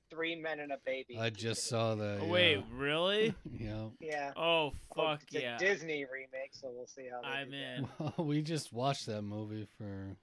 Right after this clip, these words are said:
Speaker 2: he's the
Speaker 3: Yeah.
Speaker 2: only one attached to it, though.
Speaker 3: But that's part of my, yeah,
Speaker 2: It's
Speaker 3: well,
Speaker 2: eighty-seven.
Speaker 3: yeah, it's gonna be my, no, I did put that part of my thing.
Speaker 2: Oh, that's for the next one.
Speaker 3: We're on eighty-seven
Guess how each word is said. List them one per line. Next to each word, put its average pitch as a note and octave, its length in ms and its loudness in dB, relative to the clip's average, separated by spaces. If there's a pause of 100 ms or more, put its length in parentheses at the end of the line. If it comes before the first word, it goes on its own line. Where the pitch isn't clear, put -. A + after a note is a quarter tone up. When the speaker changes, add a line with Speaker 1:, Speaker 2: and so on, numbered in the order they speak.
(400)
Speaker 2:
he's D#3+ 120 2
the E3 80 2
Speaker 3:
Yeah. C3+ 80 4
Speaker 2:
only C#3+ 180 6
one B2 200 2
attached B2+ 540 -4
to F#2 140 -6
it, F#2 140 -8
though. C#3+ 100 -8
Speaker 3:
But E3 200 0
that's E3 280 2
part E3 260 -2
of D#3 80 -4
my, B2+ 300 -6 (1040)
yeah, G#2+ 140 -10
Speaker 2:
It's - 160 -10
Speaker 3:
well, G#2+ 100 -2
Speaker 2:
eighty-seven. G#2 640 -4
Speaker 3:
yeah, A#2+ 180 -6
it's A2 140 -14
gonna A#2+ 240 -12
be G#2+ 220 -16 (100)
my, F#2 60 -20 (880)
no, C#3 280 -6
I D3+ 180 2
did D3+ 260 -6
put D3 160 -8
that A#2 240 -6
part G2+ 140 -12
of F#2 60 -18
my F2+ 120 -18 (100)
thing. D#2+ 220 -20 (920)
Speaker 2:
Oh, G#2 140 0
that's G#2+ 240 0
for A2 240 -6
the G2 140 -4
next G2+ 420 -4
one. F2+ 340 -12 (1200)
Speaker 3:
We're A2+ 100 -10
on A2+ 100 -10
eighty-seven G2+ 460 -12